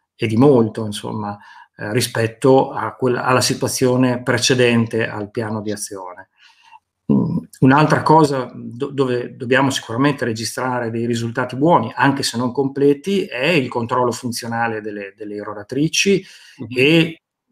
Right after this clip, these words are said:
Speaker 1: in molti casi anche la loro, la loro regolazione, eh, in modo strumentale, insomma, cioè fatta sempre dal centro prova che ti fa anche la, il controllo funzionale. Qui,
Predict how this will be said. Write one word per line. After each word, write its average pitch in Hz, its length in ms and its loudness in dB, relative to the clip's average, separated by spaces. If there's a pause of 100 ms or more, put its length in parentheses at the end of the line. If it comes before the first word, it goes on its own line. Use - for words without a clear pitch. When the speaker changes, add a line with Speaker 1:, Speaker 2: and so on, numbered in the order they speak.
(100)
Speaker 1:
in 123 140 -2
molti 120 320 0
casi 120 380 -2
anche 120 280 -2
la 110 100 -2
loro, 110 480 -4
la 113 140 -6
loro 117 440 -2
regolazione, 123 960 0 (400)
eh, 110 220 -12
in 120 140 -4
modo 123 280 4
strumentale, 117 840 2
insomma, 110 360 -8
cioè 107 200 -8
fatta 113 500 -4 (220)
sempre 120 340 0
dal 107 180 0
centro 120 420 2
prova 117 400 2
che 113 100 -10
ti 110 100 -10
fa 107 180 -6
anche 107 240 -6
la, 104 220 -4 (300)
il 123 80 -4
controllo 120 380 2
funzionale. 113 580 -4 (380)
Qui, - 520 2